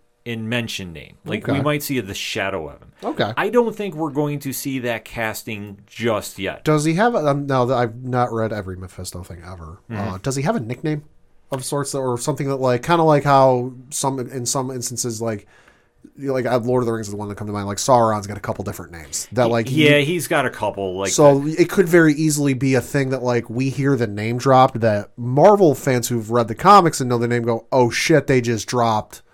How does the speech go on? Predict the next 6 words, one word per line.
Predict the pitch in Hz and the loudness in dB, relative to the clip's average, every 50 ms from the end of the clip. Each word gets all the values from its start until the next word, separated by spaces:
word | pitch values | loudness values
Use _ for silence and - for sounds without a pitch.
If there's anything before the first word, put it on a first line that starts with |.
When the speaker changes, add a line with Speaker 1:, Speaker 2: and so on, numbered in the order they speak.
| _ _ _ - _ | _ _ _ -18 _
Speaker 2:
Mephisto's | - 117 110 - 190 233 254 - - - 147 135 113 127 | -10 -10 0 6 6 6 6 8 8 8 8 8 6 4
nickname," | 135 131 - - 131 127 123 120 120 117 110 113 - _ _ _ _ _ _ _ _ | 0 0 0 0 2 2 2 2 2 0 -4 -6 -10 _ _ _ _ _ _ _ _
without | 139 143 147 139 127 - - | 0 4 6 6 4 4 2
fully | - - 151 139 135 131 123 120 120 - - - | 0 2 4 4 4 2 2 -2 -4 -10 -14 -14
naming | 135 135 135 131 131 135 139 139 135 127 117 101 - | -12 -10 -10 -8 -4 -2 0 0 0 0 -2 -6 -12
him. | 95 82 | -16 -18